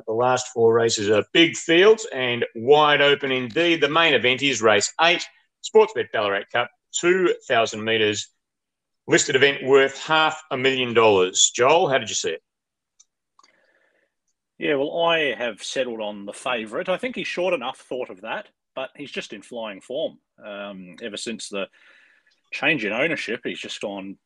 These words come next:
Speaker 2: bang, bang, bang and put three wins together. Uh, Linda Meach reunited with the horse, of course, controversially taken off at the last minute before the Victoria Derby. And she got back on at the Valley last start, and it looked his race. I mean, there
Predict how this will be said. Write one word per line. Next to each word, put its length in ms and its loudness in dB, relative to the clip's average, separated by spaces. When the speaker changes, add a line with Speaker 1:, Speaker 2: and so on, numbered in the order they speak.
Speaker 2:
bang, 220 -8
bang, 240 -8
bang 240 -4
and 140 -12
put 180 -16
three 240 -4
wins 300 -8
together. 500 0
Uh, 140 -10
Linda 260 -8
Meach 300 -6
reunited 760 -6
with 140 -16
the 100 -10
horse, 320 -8
of 120 -20
course, 240 -10
controversially 800 -8
taken 360 -6
off 260 -6
at 140 -16
the 140 -10
last 460 -6
minute 280 -10
before 240 -10
the 60 -10
Victoria 460 -4
Derby. 440 -6
And 600 -10
she 320 -10
got 160 -6
back 180 -6
on 100 -6
at 60 -8
the 60 -8
Valley 260 -2
last 260 -4
start, 300 -4
and 100 -6
it 120 -12
looked 160 -14
his 180 -16
race. 320 -12
I 20 -18
mean, 180 -14
there 120 -10